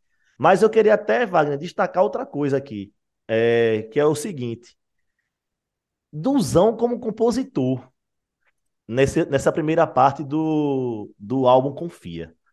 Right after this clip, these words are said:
Duzão, óbvio que nenhuma música assim, o Duzão é, é muito mais intérprete, pelo menos até agora. Tem uma carreira muito curta, Duzão, um cara muito jovem ainda, né? Então,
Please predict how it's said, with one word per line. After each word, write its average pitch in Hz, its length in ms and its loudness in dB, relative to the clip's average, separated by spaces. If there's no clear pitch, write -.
Duzão, 185 540 0
óbvio 175 380 6
que 175 100 -8
nenhuma 185 400 -2
música 151 420 -4
assim, 131 280 -4
o 127 40 -6
Duzão 147 800 -2
é, 135 320 2
é - 40 4
muito 147 260 -6
mais 143 260 0
intérprete, 135 600 0
pelo 135 160 0
menos 135 140 -2
até 135 200 2
agora. 123 300 2
Tem 226 100 -8
uma 277 80 -8
carreira 156 280 0
muito 190 240 -4
curta, 135 260 -8
Duzão, 120 320 -4
um 123 40 -8
cara 185 180 -4
muito 196 180 -6
jovem 113 400 -2
ainda, 98 240 -4
né? 101 140 -6
Então, 143 340 -6